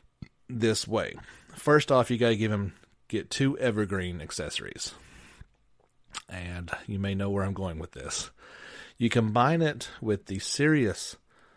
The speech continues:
Master Quartz. Now, that'll give you a counter percentage, um, that your counterattack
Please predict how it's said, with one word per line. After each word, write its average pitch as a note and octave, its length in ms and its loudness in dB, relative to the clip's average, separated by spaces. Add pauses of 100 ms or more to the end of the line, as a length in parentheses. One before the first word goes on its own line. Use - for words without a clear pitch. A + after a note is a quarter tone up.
(340)
Master G#2+ 460 0
Quartz. - 600 -8 (260)
Now, E2+ 180 -6
that'll G#2 260 2
give C3 240 0
you A2+ 120 4
a G#2 40 2
counter C3+ 540 0
percentage, A2+ 840 -2 (640)
um, E2+ 340 -4 (480)
that G2+ 200 -2
your G2+ 120 2
counterattack A#2+ 1120 0